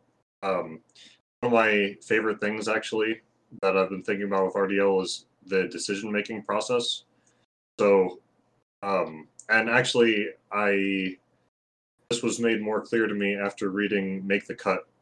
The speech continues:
by John Chow, which is a, uh, modern Saber book. But he quotes three two two seven A a couple times in it, and he talks about the Vorschlag, Nachschlag.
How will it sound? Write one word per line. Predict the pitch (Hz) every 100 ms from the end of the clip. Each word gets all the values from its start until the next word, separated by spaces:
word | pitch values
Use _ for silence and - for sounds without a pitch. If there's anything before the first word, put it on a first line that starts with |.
| -
by | 95 87
John | 95 87 85
Chow, | - 85 85 82 -
which | 92
is | 87 85
a, | 87 85 85 _ 95
uh, | 90 82
modern | 95 95 92
Saber | - 98 87 85
book. | 80 82 - _ _ _ _ _
But | -
he | 101 98
quotes | - 113 107 -
three | 107 101
two | 101
two | - 98
seven | 101 95
A | 95 92
a |
couple | - 90 -
times | 90 87 87
in | 87
it, |
and | 87
he | 90
talks | 117 117 -
about | 98 -
the |
Vorschlag, | - 101 95 95 87 87
Nachschlag. | 92 - 92 82 80